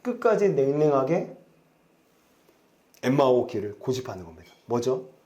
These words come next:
똑같은 성경 지식이 들어와도, 똑같은 복음이 들어와도 그걸 지식으로만 받아들이니까 내 마음에서 풀어지지 않으니까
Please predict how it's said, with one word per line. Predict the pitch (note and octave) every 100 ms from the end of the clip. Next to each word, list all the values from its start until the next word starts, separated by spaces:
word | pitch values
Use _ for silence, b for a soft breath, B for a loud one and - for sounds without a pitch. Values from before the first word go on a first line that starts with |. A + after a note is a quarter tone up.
| b b b b b -
똑같은 | A#3+ A#3+ A#3
성경 | G#3 G#3+ G3+ E3+
지식이 | - B2+
들어와도, | B2+ G#2+ G2 F#2 C#3 - - _ _ -
똑같은 | A#3+ A#3+ A#3 E3+
복음이 | F3 E3+ G#3+ A3
들어와도 | - D#3 D3+ C3 F#3+ - - - - _ _ -
그걸 | E3 G3 G3 F#3+
지식으로만 | - F#3+ B3 B3 A#3 A3
받아들이니까 | E3 C3+ B2+ A#2 G2 F#2+ - F#2+ - b b b b
내 | C3+ G3+ B3+
마음에서 | G3+ E3+ F3+ F#3+ F#3
풀어지지 | - - C4+ C4+ G3+ F#3+
않으니까 | B2 G#2+ G#2 F#2+ C#3+ -